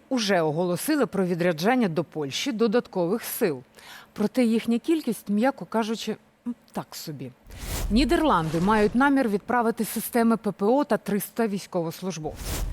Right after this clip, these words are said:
Чехія обіцяла додаткові вертольоти та сто військових.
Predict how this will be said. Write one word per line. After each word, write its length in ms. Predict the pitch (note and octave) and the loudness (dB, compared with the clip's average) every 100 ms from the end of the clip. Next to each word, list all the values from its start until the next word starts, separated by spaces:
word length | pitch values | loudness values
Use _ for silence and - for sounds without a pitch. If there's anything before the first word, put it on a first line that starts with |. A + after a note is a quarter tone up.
| - - - | -6 -6 -4
Чехія 580 | - A#3+ E3+ - C#3+ C3 | 0 0 0 -4 -6 -2
обіцяла 600 | A3+ F#3 F#3+ - G3+ G3+ | 0 0 0 0 0 0
додаткові 600 | F#3+ F3 F#3 - G3 F3 | 0 0 -2 -2 -2 -2
вертольоти 640 | D#3+ E3+ - F3 E3+ A#3+ D#4+ | -2 -4 -4 -4 -2 -4 -4
та 160 | - | -2
сто 340 | D4 - C#4+ D#3+ | -4 -2 -2 0
військових. 600 | C#3+ C#3 - D#3+ C#3+ | -2 -8 -8 -8 -8